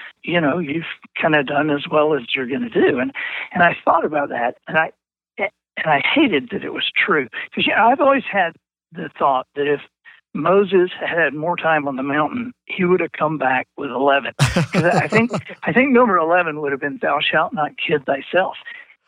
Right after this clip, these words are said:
Speaker 1: And I think more money and time have been wasted on people kidding themselves than any other reason. And so I, I knew, as much as I hated it, that it was, it was accurate, that I,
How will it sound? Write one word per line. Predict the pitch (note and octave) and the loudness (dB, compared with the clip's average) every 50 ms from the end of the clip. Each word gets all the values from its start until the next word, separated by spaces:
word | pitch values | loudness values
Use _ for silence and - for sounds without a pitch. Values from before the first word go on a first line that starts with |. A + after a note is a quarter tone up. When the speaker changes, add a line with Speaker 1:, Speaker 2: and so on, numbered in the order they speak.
| _ - | _ -4
Speaker 1:
And | F#3 F3 E3+ D#3+ E3 D#3+ D#3+ D#3+ D#3+ - _ _ _ _ _ _ _ _ _ - | -2 0 2 2 0 -2 -4 -8 -12 -14 _ _ _ _ _ _ _ _ _ -8
I | - G#3+ - | -8 -6 -6
think | - - A#3 A#3 B3+ | -4 -2 -2 0 0
more | G#3 F3+ F#3+ F#3 | 0 0 0 0
money | E3 D#3+ E3 D#3+ E3 E3+ E3+ E3+ E3+ - - | -2 -2 -2 -2 -2 -2 -4 -6 -6 -10 -10
and | - D3 C3+ B2+ | -10 -10 -10 -8
time | - - D#3 D3 D#3 D#3 D3+ D#3 D3+ | -6 -2 0 2 2 2 2 0 -2
have | C3+ - - D3+ C3 B2 | -2 -2 -2 -2 -2 -2
been | D3+ D#3 C#3+ B2 | -4 -6 -4 -2
wasted | C#3+ C#3 C#3+ D3 D#3 - - - D#3+ D#3+ D3 C#3+ - - - - - - - - _ _ _ - | -2 0 0 -2 -4 -6 -6 -4 -4 -4 -4 -8 -12 -18 -20 -20 -20 -20 -20 -20 _ _ _ -6
on | F3 E3 D#3+ D#3 D3 C#3+ C#3 B2+ - | -2 0 0 2 0 0 -2 -4 -4
people | - - F3+ F#3+ F3+ A3 F3 | -4 -2 -2 -2 -2 -4 -6
kidding | - - - - C#4+ C4+ | -4 -2 0 2 2 2
themselves | G3 F3+ - - - - D#3+ D#3 - | 2 0 -2 -6 -4 -4 -2 -2 -2
than | A#3+ G3+ E3+ | -2 -2 -2
any | E3 D#3+ D3 C#3+ | -2 0 0 0
other | B2+ B2+ B2+ | 0 0 2
reason. | C3+ F3 G#3 F#3 D#3+ C#3 C#3+ | 2 2 2 2 0 -2 -4
And | C#3 - | -4 0
so | - F3 D#3 D#3 - - | 0 0 0 0 -2 -2
I, | - F#3+ F#3+ - _ _ - | -2 -2 -2 -4 _ _ -2
I | - D#3+ | -2 0
knew, | E3 F3 G3+ B3 E4 D#4+ C4+ G#3 F#3+ E3 - - - | 2 2 2 4 4 2 2 0 0 -2 -4 -6 -6
as | D3+ D#3+ | -2 0
much | F#3+ G3+ G3+ - | 0 0 0 0
as | F#3 D3+ | -2 -4
I | C3+ C3 | -4 -2
hated | B2 F3+ F3 E3+ D#3+ C3+ | 0 0 0 0 0 -2
it, | C3+ C3+ - - _ - | -2 -4 -6 -8 _ -6
that | D#3 D3 | -4 -2
it | D#3+ F#3+ - | -2 -4 -4
was, | D#3 - - - - - _ _ _ _ - | -6 -8 -8 -10 -14 -20 _ _ _ _ -4
it | - F#3 | 0 0
was | G3 E3 | 2 2
accurate, | F3 F#3+ - C4+ - - - A2 - - _ _ _ _ - | 2 2 2 2 0 -2 -4 -6 -6 -12 _ _ _ _ -2
that | - E3 D3+ | 0 2 2
I, | D#3+ D#3+ E3 | 2 2 0